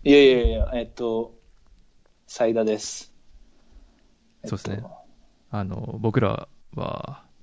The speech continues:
Speaker 2: 大学で、まあ、ヒップホップサークルなるものをやっていて、かの有名ラッパー、
Speaker 1: かの。
Speaker 2: <laughs> モーメと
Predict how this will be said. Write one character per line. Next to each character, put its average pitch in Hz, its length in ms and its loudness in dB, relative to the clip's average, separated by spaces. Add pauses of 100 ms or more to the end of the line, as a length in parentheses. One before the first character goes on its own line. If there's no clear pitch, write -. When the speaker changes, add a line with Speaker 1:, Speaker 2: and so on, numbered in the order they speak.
(140)
Speaker 2:
大 110 160 -4
学 113 220 0
で、 101 260 0 (720)
ま - 80 -14
あ、 - 20 -20
ヒ 113 80 -2
ッ 104 40 -4
プ - 120 -4
ホ 110 40 4
ッ - 40 0
プ - 100 -16
サ 107 140 0
ー 98 40 0
ク - 120 -8
ル - 60 -8
な 92 80 -12
る - 80 -12
も - 120 -12
の - 80 -12
を - 20 -14
や - 80 -14
っ - 20 -20
て - 160 -16
い - 80 -12
て、 - 220 -14 (1300)
か - 160 0
の 92 240 -2 (600)
有 98 240 -4
名 95 260 -4
ラ 92 100 -6
ッ - 40 -12
パ - 160 -2
ー、 101 40 0
Speaker 1:
か - 60 -10
の。 156 260 -14 (380)
Speaker 2:
<laughs> - 440 -20
モ 101 180 -2
ー 95 40 0
メ 98 100 0
と 98 260 -6